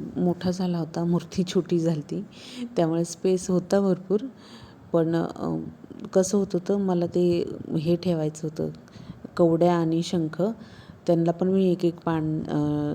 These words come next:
चा विडा ठेवला होता तिथे, पण ते अ, मागे जात होतं दे-, त्या ह्याच्या देवीचे आणि ते ठेवलेत कॉईन त्याच्या मागे, त्याच्यामुळं मग ते मी परत खाली घेतलं.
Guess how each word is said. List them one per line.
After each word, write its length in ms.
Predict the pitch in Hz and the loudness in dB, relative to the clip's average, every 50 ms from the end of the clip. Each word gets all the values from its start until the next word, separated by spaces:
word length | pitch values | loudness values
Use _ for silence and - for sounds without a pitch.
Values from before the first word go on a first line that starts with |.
| 151 | -4
चा 100 | - - | -4 -2
विडा 220 | 156 160 160 156 160 | 0 2 2 2 2
ठेवला 380 | 151 156 - 170 165 160 160 | 2 2 2 0 0 0 0
होता 240 | 160 160 156 156 143 | 0 -2 -2 -4 -6
तिथे, 400 | 139 - 82 - - 160 185 208 - - - - - - - - - - | -6 -6 -8 -6 -4 -4 -4 -4 -6 -14 -20 -20 -20 -20 -20 -20 -8 -4
पण 240 | - 156 156 156 156 | 0 0 2 2 0
ते 280 | 156 165 170 175 180 190 - - - - - - - - - - - | 2 2 2 2 0 -2 -6 -10 -16 -18 -18 -18 -18 -20 -16 -10 -6
अ, 40 | 165 160 165 160 156 156 | -4 -2 0 0 0 0
मागे 440 | 156 156 165 170 165 165 156 180 185 | 0 0 0 0 0 2 2 2 4
जात 260 | 180 180 170 170 - | 4 2 2 0 -4
होतं 220 | 147 - - 156 - - - | -8 -4 -4 -6 -6 -6 -4
दे-, 520 | - 160 160 151 147 143 143 - - 147 143 139 - | -4 0 0 0 0 0 -2 -2 -4 -4 -4 -4 -2
त्या 120 | 151 147 143 | -2 -2 -2
ह्याच्या 360 | - 147 143 - - 143 - 98 139 - - - - - - - - - - - 165 | -4 -6 -6 -6 -6 -8 -6 -8 -10 -12 -10 -10 -10 -10 -10 -12 -12 -12 -10 -6 -2
देवीचे 460 | 165 160 160 151 147 147 - - 156 | 2 2 4 4 4 2 0 0 0
आणि 100 | 151 151 | 0 2
ते 300 | 151 160 156 151 156 151 147 135 | 2 0 0 0 0 0 -2 -2
ठेवलेत 300 | - 165 160 147 143 151 156 - | 0 0 2 2 2 0 -2 0
कॉईन 200 | - 160 151 147 | 0 0 2 2
त्याच्या 300 | 151 - 156 - - 160 | 0 0 -2 -2 0 -2
मागे, 280 | 156 151 143 135 139 147 | -2 -2 -2 -4 -4 -6
त्याच्यामुळं 480 | - - 147 - - 156 156 156 156 151 | -4 -6 -6 -4 -2 -2 0 0 0 -2
मग 160 | 151 151 151 151 - | -2 -4 -6 -4 -4
ते 100 | 156 156 | -4 -2
मी 200 | 156 170 220 262 - - - - - - - - - - - - - - - - | -2 -2 -2 -4 -6 -8 -14 -18 -18 -20 -20 -20 -20 -20 -20 -20 -20 -12 -8 -4
परत 200 | 156 151 170 202 - - - - - - | -2 -2 -2 -2 -4 -8 -18 -18 -10 -4
खाली 180 | - 196 185 160 | -2 0 0 0
घेतलं. 340 | 156 151 139 - - 135 | 0 -2 -4 -6 -6 -8